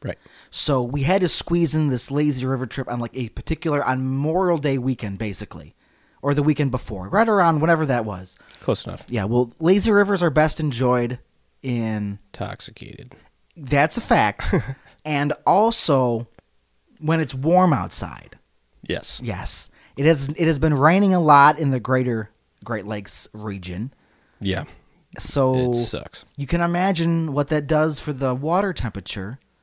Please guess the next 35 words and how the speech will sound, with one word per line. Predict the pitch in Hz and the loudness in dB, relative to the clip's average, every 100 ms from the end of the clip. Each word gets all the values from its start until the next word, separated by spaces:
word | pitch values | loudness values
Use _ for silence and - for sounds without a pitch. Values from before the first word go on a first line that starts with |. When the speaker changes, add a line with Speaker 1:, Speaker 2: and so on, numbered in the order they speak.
| _ _ _ _ _ | _ _ _ _ _
Speaker 2:
of | - | -10
a | 175 | -4
lazy | 175 170 165 | 0 0 0
river. | 170 190 110 98 _ _ _ - - | -2 -2 -6 -12 _ _ _ -20 -10
Now, | - 160 | -2 2
we | 170 | 2
used | 185 - | 2 -2
to | 165 | 0
go | 170 | 2
on | 151 | 2
this, | 143 - | 0 -2
well, | 147 139 | -4 0
we've | 135 | 0
gone | 147 | 0
on | 170 | 0
this | 143 - | 0 -2
river, | 135 127 | -2 -2
like, | 110 107 | -4 -2
basically | 123 117 - 113 | -4 -2 -4 -4
every | 104 127 | -4 -6
summer, | - 101 92 107 _ _ _ | -6 -6 -6 -10 _ _ _
and | 120 113 110 107 - | -8 -6 -6 -10 0
hopefully | 160 156 156 147 | 2 4 2 2
soon | - - 160 143 | 2 4 4 4
you | 135 | 4
will | 135 | 4
also | 147 | 2
experience | 131 - - 127 113 | 0 -4 -2 -4 -4
the | - | -8
joys | 110 107 120 113 104 - - _ _ _ | -8 -4 -2 -2 -6 -10 -16 _ _ _
of | 117 | -8
this | 120 110 | -6 -4
rejuvenating | 123 113 131 127 117 107 101 104 117 | -4 0 0 2 0 -2 -6 -8 -6
river. | 113 101 90 107 _ | -6 -4 -4 -8 _
Speaker 1:
Mm-hmm. | 104 92 | -6 -4